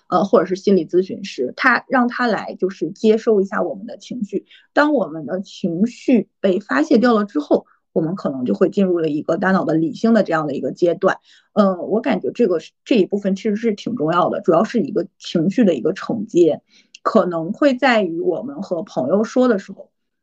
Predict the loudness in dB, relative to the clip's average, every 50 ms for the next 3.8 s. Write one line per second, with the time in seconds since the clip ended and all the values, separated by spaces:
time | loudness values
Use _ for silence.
0 | _ _ _ _ -6 -4 -4 -4 0 4 4 4 4 4 2 0 0 0 0 -2
1 | -4 -4 -4 0 2 2 2 2 0 -4 -4 -2 -2 -2 -4 -6 -6 -6 -8 -6
2 | 0 0 0 0 0 -4 -8 -8 -8 -8 -8 -6 -4 -4 -4 -2 -4 -4 -6 -6
3 | -8 _ _ 0 2 2 4 2 0 0 2 4 4 4 2 -2